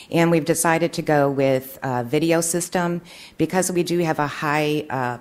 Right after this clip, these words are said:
population of a deaf community. Uh, we needed the availability for translation for American Sign Language. Um, so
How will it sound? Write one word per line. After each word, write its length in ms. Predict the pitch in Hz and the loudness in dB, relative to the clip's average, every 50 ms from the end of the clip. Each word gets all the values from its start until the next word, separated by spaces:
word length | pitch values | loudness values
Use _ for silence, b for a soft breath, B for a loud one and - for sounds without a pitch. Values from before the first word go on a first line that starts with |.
| - - - | -12 -16 -6
population 720 | - 156 151 - - 151 151 147 151 147 - 156 151 143 | -4 -4 -4 -2 -2 0 2 2 0 0 0 -2 -2 -2
of 240 | - 143 139 113 123 | -2 -4 -4 -4 -4
a 60 | 131 | -4
deaf 260 | - 151 151 160 - | -2 -2 -2 -2 -4
community. 680 | - 190 190 190 196 190 190 190 190 190 196 190 B B B B B B B | -6 -4 -4 -2 -4 -2 -2 0 0 0 -2 -6 B B B B B B B
Uh, 160 | 147 151 147 | 0 2 2
we 120 | 151 156 151 | 4 4 4
needed 300 | 156 156 143 151 147 - | 4 4 2 2 0 0
the 140 | 151 147 | 0 0
availability 720 | 143 131 123 143 139 135 135 127 135 160 165 170 165 165 156 | 0 0 0 0 0 0 0 0 0 0 2 2 2 0 -2
for 160 | - - 147 | -2 -6 -8
translation 720 | - - 151 135 135 135 - 143 131 131 131 - 135 127 | -6 -4 -4 -2 -2 -2 -2 -2 -4 -4 -4 -4 -6 -6
for 200 | 123 127 - 120 | -6 -6 -6 -6
American 360 | 120 123 117 117 113 - 123 117 | -4 -4 -4 -6 -6 -8 -8 -8
Sign 300 | - - 120 113 113 110 | -6 -6 -6 -6 -4 -6
Language. 500 | 107 107 101 - - - - - - B B B B B B B B B | -6 -8 -10 -10 -12 -12 -12 -14 -16 B B B B B B B B B
Um, 300 | 139 135 131 135 131 123 | -2 0 0 0 -2 -2
so 540 | - - 160 143 135 131 131 131 123 123 | -2 0 2 2 4 4 2 0 -2 -6